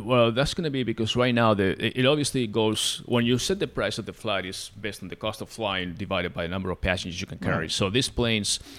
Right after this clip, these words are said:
Speaker 1: are going to be smaller. They're not gonna be like a seven forty-seven or,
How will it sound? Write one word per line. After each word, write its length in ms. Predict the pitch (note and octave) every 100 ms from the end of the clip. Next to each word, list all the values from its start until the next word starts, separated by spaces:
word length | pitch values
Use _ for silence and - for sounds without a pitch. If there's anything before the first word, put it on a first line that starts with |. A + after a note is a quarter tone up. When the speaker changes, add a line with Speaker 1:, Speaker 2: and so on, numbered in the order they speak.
| - - - -
Speaker 1:
are 160 | - G#2
going 240 | A2 A2
to 120 | G#2+ G2+
be 120 | G#2
smaller. 600 | - - G2+ G2+ F#2 F2
They're 140 | G2
not 100 | A#2
gonna 140 | C3+ G2+
be 100 | G2+
like 160 | F#2
a 60 | F#2
seven 280 | - G2+ F2+
forty-seven 600 | - F#2 - G2 F#2 F2+
or, 400 | F2 E2+ E2+